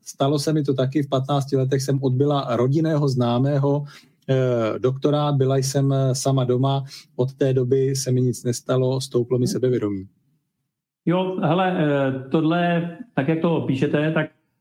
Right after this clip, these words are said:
Speaker 2: to já bych klidně vzal a dal bych tady tu bublinu jako zkušenost do té naší knížky, protože to je přesně ono, jo. Eh, stejně tak jako některý lidi mají tu naučenou bezmoc, protože třeba v té situaci nedokážou zareagovat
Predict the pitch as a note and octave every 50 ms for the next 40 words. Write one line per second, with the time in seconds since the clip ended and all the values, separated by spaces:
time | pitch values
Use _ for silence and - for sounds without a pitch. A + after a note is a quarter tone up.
0 | _ _ D3 C#3 C#3 C#3 D3+ C#3+ C#3+ D#3+ D3 D3+ D#3+ D3+ B2+ C#3+ C#3 C3+ C3+ C3+
1 | C#3+ D#3 D3+ C#3 C3 C3 C#3+ C3+ B2+ C#3+ C3 B2 D3 C#3+ D3 C3 D3 C3+ C3+ C#3
2 | C3 C#3+ C#3+ C#3 C#3 C#3 C3+ C3 C#3 C3 - - A2+ C3 B2+ C3 B2+ C#3 C3 C3
3 | C#3 C3+ C3 B2 - C#3 - - C3 C3 C3 - B2 G#2+ G#2+ A2 A2 A2 A#2 A#2
4 | B2+ B2 B2 B2 A#2 A#2 B2 B2 A#2+ A2+ G#2 - A#2+ - - A2 B2 D3+ F3 -
5 | _ _ _ _ _ _ _ _ _ C3+ C3 B2 B2 B2 A#2+ A#2+ A#2 A2+ A#2 A#2+
6 | - _ _ _ _ _ _ _ _ _ _ _ _ _ _ _ _ _ _ _
7 | _ _ _ D#3+ E3 F3 F3 F3 E3 E3 D#3+ E3+ E3+ E3 D#3+ E3 F3 E3 E3 E3
8 | D#3+ D#3 D#3+ D#3 D#3 D#3 D3 - D#3+ D#3 D#3 D3 D#3 C#3+ - E3 E3 E3 D3+ B2+
9 | B2 A#2+ A#2+ A#2 A#2 B2 D#3+ G#3+ - - - - _ _ _ - - - _ _
10 | _ _ _ _ _ _ _ _ - D3 C#3 D#3 D3+ D3+ C#3+ - E3+ D3+ D3+ -
11 | - D3+ - D3 - D3+ C#3 A#2+ C3+ B2 A#2 A2+ A2 G#2+ A#2+ A2 G#2+ A2 A2 G#2+
12 | A2 G#2+ G#2+ G#2 G#2+ G#2 G#2 A2 A2+ B2 C#3+ - -